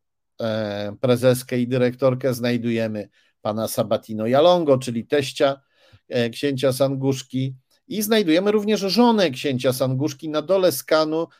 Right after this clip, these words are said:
Severina Jalongo, tu zapisana po włosku, najwyraźniej zgodnie z dokumentami, imię zostało zapisane po włosku. Pani, e, Severina Jalongo występuje jako,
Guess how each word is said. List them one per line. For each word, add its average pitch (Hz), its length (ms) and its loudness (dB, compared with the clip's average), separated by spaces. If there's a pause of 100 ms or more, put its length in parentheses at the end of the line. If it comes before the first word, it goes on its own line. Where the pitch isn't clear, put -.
Severina 170 680 4
Jalongo, 107 500 -2
tu 131 180 -4
zapisana 127 580 0
po 123 140 -2
włosku, 117 500 -4
najwyraźniej 104 560 -6
zgodnie 101 500 -8
z 95 80 -18
dokumentami, 104 920 -10
imię 104 240 -6
zostało 101 380 -8
zapisane 101 480 -10
po 104 140 -10
włosku. 98 480 -12 (560)
Pani, 202 460 0
e, 117 220 2
Severina 165 560 4
Jalongo 156 480 4
występuje 143 680 2
jako, 131 520 6